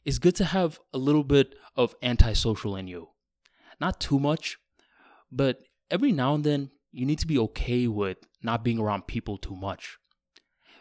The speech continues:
Because when you're around people too much, excessively,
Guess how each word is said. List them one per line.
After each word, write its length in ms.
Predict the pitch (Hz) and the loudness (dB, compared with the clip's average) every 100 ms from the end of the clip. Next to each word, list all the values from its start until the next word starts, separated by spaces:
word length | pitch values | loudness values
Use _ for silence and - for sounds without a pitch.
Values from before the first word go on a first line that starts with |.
| - | -6
Because 220 | 123 131 | -2 0
when 140 | 139 | 2
you're 200 | 151 175 - | 2 2 0
around 320 | 143 165 143 | -2 0 0
people 240 | 165 151 113 | 0 0 -6
too 260 | - 110 | -6 -10
much, 480 | 98 135 190 - - _ _ _ _ _ _ | -4 0 0 -2 -16 _ _ _ _ _ _
excessively, 840 | - - - 180 - 131 101 90 | -2 2 2 2 2 0 -2 -10